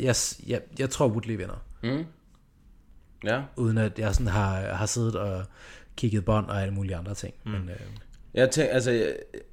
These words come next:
Speaker 2: jeg synes også, Woodley er god. Jeg synes også, begge to er nogle gode kæmper. Men jeg tænker også sådan, Woodley, han har også lidt andet, hvad vi lige har talt om. Han har mange ting at tage sig til.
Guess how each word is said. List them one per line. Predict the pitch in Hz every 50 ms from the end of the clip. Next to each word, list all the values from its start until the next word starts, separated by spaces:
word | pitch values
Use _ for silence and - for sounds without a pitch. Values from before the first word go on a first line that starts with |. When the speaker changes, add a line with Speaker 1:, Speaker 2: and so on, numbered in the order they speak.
| - - -
Speaker 2:
jeg | - 101 113
synes | 113 143 131 113
også, | 113 120 117
Woodley | 123 123 113 101 110
er | 95
god. | 101 110 110
Jeg | 113
synes | 113 123 117
også, | 113 110 110
begge | - 127 120 117
to | - 127 117
er | 107
nogle | 107 101 98 95
gode | 92 104 104 104
kæmper. | - 113 107 107 107
Men | 107 107 107
jeg | 113 117 120 123
tænker | 120 - 139 127 120 113 107
også | 107 110 113 104 -
sådan, | 117 104 95 95 101 101 - - - - - - - - - _ _ - - - -
Woodley, | 110 110 120 113 110 117 120 113
han | 117 113 113
har | 113
også | 110 107 120 117 - - - - - _ _ _ _ _ _ _ - _ _ _ -
lidt | 113 110 120 123 113 101
andet, | 110 107 107 104
hvad | 98 104 101
vi | 98 104
lige | 98 95 101
har | 92 -
talt | - 107 98 95
om. | 92 92
Han | 95 104
har | 104
mange | 107 104 104 113 110
ting | 113 123 110 107
at | 110
tage | 110 117 107
sig | 101 101 87
til. | 98 107 107 104